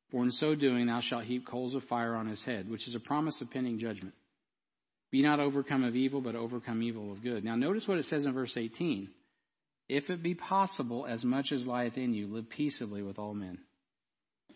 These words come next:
So that is conditional in understanding that there are times when you just simply can't live peaceably with all men. You know,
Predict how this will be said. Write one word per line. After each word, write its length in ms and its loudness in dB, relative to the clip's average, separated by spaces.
So 140 0
that 140 6
is 140 4
conditional 680 6
in 100 -2
understanding 680 2
that 120 -4
there 120 -2
are 200 2
times 520 -2
when 160 6
you 120 8
just 200 0
simply 280 0
can't 280 -4
live 160 -4
peaceably 420 -4
with 160 -6
all 160 -8
men. 240 -8
You 100 0
know, 120 -6